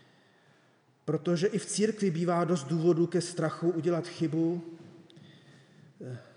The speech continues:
bát se kritiky nebo nepatřičně se bát Boha. My, co čteme Bibli, dobře víme,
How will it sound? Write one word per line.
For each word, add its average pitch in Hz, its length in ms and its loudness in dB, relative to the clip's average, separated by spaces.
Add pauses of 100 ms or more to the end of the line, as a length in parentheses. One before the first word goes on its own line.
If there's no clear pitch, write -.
bát 151 300 0
se 175 120 0
kritiky 165 760 0 (960)
nebo 151 240 -2
nepatřičně 190 680 0
se - 180 -2
bát 156 260 -2
Boha. 147 720 -4 (1900)
My, 147 160 -2 (320)
co - 140 -8
čteme 180 300 0
Bibli, 170 280 6
dobře 165 320 2
víme, 165 520 0